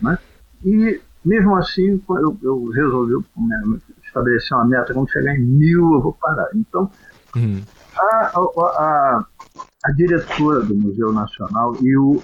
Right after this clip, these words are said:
Speaker 1: e o reitor da Universidade, Universidade Federal do Rio de Janeiro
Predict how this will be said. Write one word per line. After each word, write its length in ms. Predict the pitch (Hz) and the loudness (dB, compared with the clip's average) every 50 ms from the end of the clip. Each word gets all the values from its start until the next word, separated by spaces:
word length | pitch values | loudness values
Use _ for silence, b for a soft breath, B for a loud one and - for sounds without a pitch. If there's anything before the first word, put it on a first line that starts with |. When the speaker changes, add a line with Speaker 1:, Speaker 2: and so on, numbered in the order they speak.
| - - | -4 -2
Speaker 1:
e 100 | 113 113 113 | 0 0 2
o 100 | 110 104 | 2 0
reitor 880 | 104 120 131 135 131 120 117 - _ _ - - 131 139 131 120 113 | 0 0 0 0 0 0 -2 -4 _ _ -6 -2 0 0 0 0 0
da 80 | 107 104 | 0 0
Universidade, 500 | 107 110 104 - - 120 98 90 95 - - | 0 0 -2 -2 -4 -4 -4 -4 -8 -10 -10
Universidade 960 | 101 101 104 98 95 101 98 98 - - - 107 92 92 95 98 92 95 92 - - | -6 -4 -2 -2 0 -2 -2 -2 -4 -6 -8 -8 -6 -2 -2 -2 -2 -2 -6 -8 -6
Federal 400 | - 101 95 98 95 87 82 165 | -6 -6 -4 -4 -4 -4 -4 -4
do 80 | - - | -6 -6
Rio 120 | 98 90 | -8 -8
de 60 | - | -8
Janeiro 340 | - 92 98 127 135 98 90 | -8 -6 -4 -4 -4 -4 -6